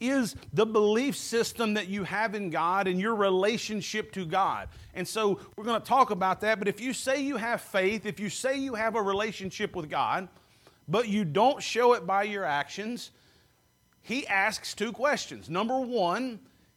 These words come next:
is your faith, is your relationship to God any good? And number two, can that kind of faith, that type of relationship where you say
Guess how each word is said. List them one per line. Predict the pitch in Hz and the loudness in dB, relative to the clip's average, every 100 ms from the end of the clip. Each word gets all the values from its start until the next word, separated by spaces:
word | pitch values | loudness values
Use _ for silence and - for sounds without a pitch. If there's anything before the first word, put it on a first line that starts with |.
| _ 196 | _ -4
is | 247 277 175 | 0 0 0
your | 262 247 | 0 0
faith, | - 208 202 233 | 2 2 4 2
is | 226 190 | -2 0
your | 247 | 2
relationship | 214 208 214 202 180 208 196 | 4 4 2 -2 -4 -4 -4
to | |
God | 175 180 180 | 0 2 4
any | 175 | 0
good? | 156 208 285 269 202 - _ _ - | 0 4 4 2 -12 -20 _ _ -12
And | 165 | -6
number | 208 202 214 | -4 -2 -4
two, | - 294 254 233 214 - - | -2 -2 0 -2 -4 -12 -20
can | - 269 269 | -8 -4 0
that | 233 269 - | 2 2 0
kind | - 262 277 233 | -4 0 0 0
of | 196 | -2
faith, | - 262 220 185 - - | 0 2 2 -2 -8 -10
that | 131 247 254 | 2 2 2
type | - 254 254 | -2 0 2
of | 226 208 | 0 2
relationship | 196 226 269 - 208 - 214 208 - - | 2 2 0 -4 -8 -2 -2 -2 -10 -2
where | 214 | 2
you | 202 202 190 | 2 2 0
say | - - 277 302 311 269 196 | -4 0 4 4 2 0 -2